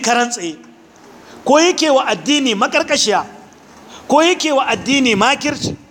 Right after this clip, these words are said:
ko wanda baya son musulunci da musulmi, ko wanda yake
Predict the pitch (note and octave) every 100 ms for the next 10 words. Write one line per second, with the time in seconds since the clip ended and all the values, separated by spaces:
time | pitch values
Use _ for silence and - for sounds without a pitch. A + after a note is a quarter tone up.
0 | - - - - - - - A3 D4 E4
1 | E4+ D4 C4+ D4+ D#4+ D4+ C4+ - C#4 A#3+
2 | C4 C#4 D4 D4+ C#4+ B3+ A3+ A#3+ G#3+ A3
3 | B3+ B3 - - - - - - - B3
4 | D4+ E4+ E4 D#4 -